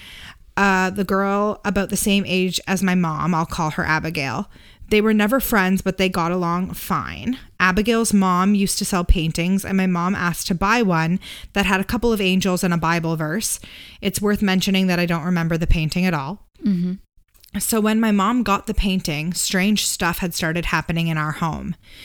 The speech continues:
Speaker 1: She would often see a woman and a little girl. She was always in a bad mood, and sometimes our house would start to freeze in some of the rooms.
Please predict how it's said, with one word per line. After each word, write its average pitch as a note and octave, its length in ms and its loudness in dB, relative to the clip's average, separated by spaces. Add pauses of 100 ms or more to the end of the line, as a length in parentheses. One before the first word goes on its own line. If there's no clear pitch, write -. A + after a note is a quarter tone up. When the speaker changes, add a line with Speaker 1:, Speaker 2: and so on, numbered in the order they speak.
(180)
Speaker 1:
She - 200 -2
would G#3+ 120 2
often G#3+ 400 -2
see A3+ 160 -2
a G#3 100 2
woman G3 400 0
and F#3 160 -2
a F#3+ 60 0
little F#3+ 240 -2
girl. D#3+ 480 -4 (300)
She - 180 -4
was G3+ 140 0
always G#3 440 0
in A3+ 80 2
a G#3+ 80 2
bad F#3 280 2
mood, E3 400 0
and F#3+ 160 0
sometimes F#3+ 500 0
our F3 100 -2
house F3 320 -2
would F#3+ 140 -4
start E3 220 -2
to - 100 -6
freeze F3+ 560 -2
in F3 220 -2
some D#3+ 160 -4
of D#3+ 120 -4
the F3+ 100 -2
rooms. G#3+ 600 -4